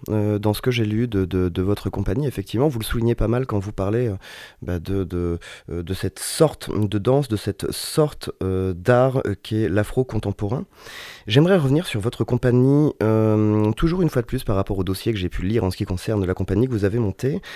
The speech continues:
Vous mettez beaucoup l'accent sur la rencontre avec les publics dits extraordinaires et, euh, bah, directement en lien avec le secteur social. Vous évoquez par exemple les I M E, instituts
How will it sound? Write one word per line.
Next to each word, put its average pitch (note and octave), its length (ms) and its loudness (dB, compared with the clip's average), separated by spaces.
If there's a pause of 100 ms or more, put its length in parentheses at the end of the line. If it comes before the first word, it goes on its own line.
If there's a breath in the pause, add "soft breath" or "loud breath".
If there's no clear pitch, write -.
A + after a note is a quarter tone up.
(460 loud breath)
Vous A#2+ 160 6
mettez C#3+ 240 6
beaucoup D3 220 2
l'accent D#3+ 280 2
sur - 120 0
la C3 80 6
rencontre B2 380 0
avec A2 200 -2
les A2 60 0
publics B2 580 -4
dits D3+ 300 -6
extraordinaires A#2+ 1300 0 (100)
et, G2+ 380 4
euh, F#2 180 2
bah, F2+ 120 2
directement A#2+ 520 0
en A#2 60 6
lien G#2+ 260 0
avec G#2+ 220 2
le G2 60 -2
secteur - 500 -2
social. A2+ 560 -2 (320 loud breath)
Vous A#2+ 160 4
évoquez A#2 240 4
par G#2+ 160 2
exemple A#2 340 2
les G#2 300 0
I E3 80 6
M C#3+ 140 8
E, B2+ 100 4 (180)
instituts - 440 -2